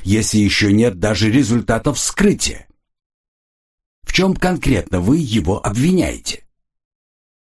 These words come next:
«Вы очень скоро поймёте.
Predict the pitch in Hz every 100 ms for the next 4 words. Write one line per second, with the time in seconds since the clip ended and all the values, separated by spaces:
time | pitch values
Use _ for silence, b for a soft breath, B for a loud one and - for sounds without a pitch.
0 | _ _ _ _ - 117 120 117 110 -
1 | 143 139 135 135 - - 76 73 76 71
2 | 69 65 - 92